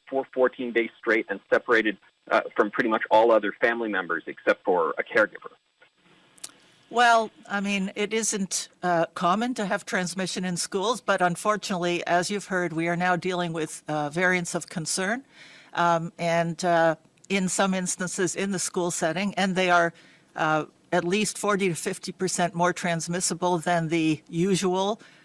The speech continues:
Speaker 2: um, normal variant of, uh, covid nineteen. Uh, so we need to be extra cautious. This can spread very quickly.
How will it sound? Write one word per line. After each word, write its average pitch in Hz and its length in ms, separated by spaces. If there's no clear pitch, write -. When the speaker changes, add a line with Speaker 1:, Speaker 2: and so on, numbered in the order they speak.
Speaker 2:
um, 156 580
normal 185 440
variant 190 560
of, 170 400
uh, 160 140
covid 175 340
nineteen. 170 580
Uh, 170 240
so 185 260
we 190 180
need 226 220
to - 100
be 196 180
extra - 260
cautious. 185 580
This 175 220
can 175 240
spread 180 400
very 185 380
quickly. - 520